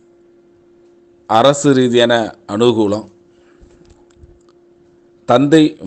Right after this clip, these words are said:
மகனுக்குள் இருக்கக்கூடிய ஒரு பாச பிணைப்புகள், தந்தையின் ஆதரவை பெறுவது,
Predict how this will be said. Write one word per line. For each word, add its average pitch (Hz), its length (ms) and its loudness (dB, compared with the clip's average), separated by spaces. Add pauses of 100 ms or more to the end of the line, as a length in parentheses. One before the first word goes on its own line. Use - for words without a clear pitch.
மகனுக்குள் 120 600 -2
இருக்கக்கூடிய 110 440 -6
ஒரு 98 260 -8 (100)
பாச 117 340 0
பிணைப்புகள், 104 640 -6 (260)
தந்தையின் 123 400 0
ஆதரவை 123 680 2 (380)
பெறுவது, 107 500 -2